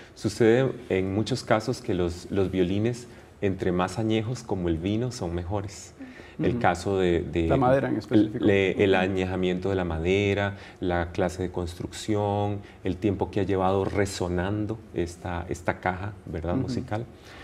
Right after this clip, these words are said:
Speaker 1: Entonces, eh, tiene que ver mucho eso, pero también actualmente hay luthieres, eh, los que construyen el violín,
Speaker 2: Ujú.
Speaker 1: eh, que le llegan a las características de instrumentos, eh,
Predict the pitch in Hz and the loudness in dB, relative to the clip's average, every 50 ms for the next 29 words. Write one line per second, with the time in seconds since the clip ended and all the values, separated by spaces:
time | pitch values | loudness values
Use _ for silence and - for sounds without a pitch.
0 | - - - 101 90 95 98 90 - 113 107 98 - - - - - 98 101 98 | -10 -6 -4 -2 0 0 0 0 2 0 0 0 -2 -8 -14 0 2 4 4 6
1 | 95 92 92 90 90 90 87 87 - - - 131 131 135 131 139 135 113 113 117 | 6 6 6 6 4 2 2 0 -4 0 4 4 6 6 4 4 4 4 4 4
2 | 120 123 120 - 131 117 107 113 113 - 143 147 - - - - - - 170 175 | 2 0 0 2 4 4 4 4 2 -2 -6 -8 -10 -14 -18 -12 2 6 6 6
3 | 175 175 180 175 160 165 170 175 165 - - 113 107 - - 131 123 127 127 127 | 8 6 6 6 8 6 6 6 2 2 0 -2 0 4 4 4 6 6 4 2
4 | 131 131 151 - - 98 101 107 107 123 117 - - 107 104 98 101 104 143 151 | 2 2 0 2 4 2 2 4 2 0 0 0 2 4 4 4 4 4 0 -4
5 | - - - - - 95 85 80 80 - 80 76 85 - - - 95 - - 92 | -8 -12 -12 -6 -4 -2 -2 -2 -2 -4 -4 -6 -6 -6 -4 -6 -4 -2 -2 -4
6 | 87 - - 98 98 98 104 110 110 104 98 90 90 92 90 90 104 113 123 156 | -4 -4 -2 -2 0 0 0 -2 -2 -2 -2 0 2 2 2 2 2 2 2 2
7 | 139 139 135 131 - - - - - 92 90 90 87 87 87 85 82 82 82 - | 2 0 -2 -4 -8 -14 -8 -2 2 2 4 4 2 2 2 0 0 -2 -4 -8
8 | - - - - 117 107 95 92 - 95 92 92 92 113 127 139 135 131 - - | -10 -12 0 2 4 6 6 6 6 6 4 4 4 2 0 -2 -4 -6 -10 -16
9 | - - - - 90 87 85 85 82 82 80 82 80 82 - - - 101 90 87 | -20 -20 -6 -2 0 0 2 2 2 2 2 0 -2 -4 -4 0 2 2 2 0
10 | 87 - - 90 87 87 85 - - 107 - 110 87 95 92 85 - - - 85 | 0 0 0 0 0 -2 -2 -4 -6 -4 -4 -2 0 -2 -2 -2 -4 -4 -2 -2
11 | 85 85 85 85 85 104 98 95 - - - - - 87 82 80 80 80 80 | 0 -2 -2 -2 -4 -4 -4 -4 -6 -10 -8 -4 -2 -2 0 0 0 0 -2